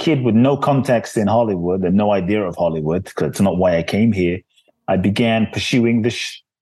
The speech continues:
T V show idea and started to knock on doors and began to track people down. I mean, I, I found, I literally found Steven Spielberg and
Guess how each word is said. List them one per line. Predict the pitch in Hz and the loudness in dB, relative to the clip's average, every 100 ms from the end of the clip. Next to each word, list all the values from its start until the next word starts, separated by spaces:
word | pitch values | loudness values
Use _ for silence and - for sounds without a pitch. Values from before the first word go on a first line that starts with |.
| _ _ | _ _
T | - | -2
V | 135 139 | 0 0
show | - 110 | 0 0
idea | 107 98 151 185 90 - | 0 0 0 -2 -4 -6
and | 98 98 95 87 | -2 0 2 0
started | - 110 104 101 - 104 92 - - | 0 0 0 -2 -4 -2 -2 -4 -2
to | 98 | 0
knock | 92 107 104 | 2 2 0
on | 95 85 | -2 0
doors | 90 107 113 113 - - _ | 0 0 -2 -6 -14 -18 _
and | 87 80 78 | -4 0 0
began | 78 85 98 95 92 90 90 | 0 0 0 2 2 0 -2
to | 95 85 87 85 - - _ _ - | 0 2 0 -2 -10 -20 _ _ -8
track | - 98 - | -4 -4 -4
people | - - 80 | -4 -2 -2
down. | 71 107 117 113 110 92 | 0 0 0 0 -2 -2
I | |
mean, | 92 90 | 0 0
I, | 110 - - | 0 -2 -4
I | 101 | -4
found, | - 101 90 92 90 - | 0 0 0 0 -2 -2
I | 98 | 0
literally | 107 107 110 | 0 0 -2
found | 90 - 110 104 87 80 | -2 0 0 0 -2 -4
Steven | - 85 78 | -4 -2 -2
Spielberg | - - 113 120 78 62 57 - | -4 -2 0 0 -2 -6 -8 -6
and | 80 82 82 | -2 0 -2